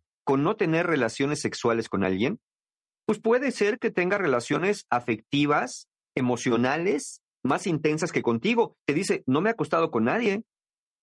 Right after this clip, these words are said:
Nada más, p-, pero, pero te das cuenta que hay un nivel de intimidad emocional con otra persona que no alcanza a tener contigo.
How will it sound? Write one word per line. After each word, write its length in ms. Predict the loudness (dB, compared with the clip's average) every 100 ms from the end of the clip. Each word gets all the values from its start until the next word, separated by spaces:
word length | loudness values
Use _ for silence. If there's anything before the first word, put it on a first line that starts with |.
| _ _ _
Nada 160 | -2 0
más, 180 | 0 -2
p-, 160 | -8 -8
pero, 200 | -2 0
pero 160 | 2 2
te 80 | 2
das 120 | 0
cuenta 260 | -2 0
que 80 | 0
hay 60 | 2
un 80 | 2
nivel 220 | 2 2
de 80 | 0
intimidad 600 | 0 0 2 2 0 2
emocional 600 | 2 0 0 2 2 0
con 140 | 0
otra 220 | 0 -2 -2
persona 340 | -2 0 -2
que 120 | -2
no 180 | 0 0
alcanza 380 | 0 -2 -4 -4
a 40 |
tener 220 | -2 -2 0
contigo. 540 | -4 -2 0 0 -2